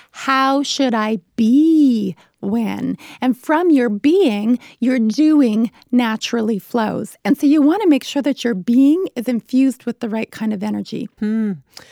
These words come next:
Speaker 2: But finding that right kind of energy, Vanessa, can be very complicated.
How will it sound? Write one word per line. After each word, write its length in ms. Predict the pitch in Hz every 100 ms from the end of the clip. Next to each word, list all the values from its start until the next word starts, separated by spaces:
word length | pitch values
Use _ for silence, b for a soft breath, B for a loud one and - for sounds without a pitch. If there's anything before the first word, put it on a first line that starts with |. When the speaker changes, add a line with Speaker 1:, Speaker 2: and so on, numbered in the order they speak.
| B B
Speaker 2:
But 140 | 220
finding 440 | - 202 208 262 247
that 220 | 202 113
right 200 | 165 -
kind 200 | 165 156
of 100 | 147
energy, 520 | 143 143 156 147 151 -
Vanessa, 540 | 175 160 156 165 156 -
can 140 | 196
be 120 | 202 190
very 220 | 208 330
complicated. 840 | - 247 - 330 151 113 76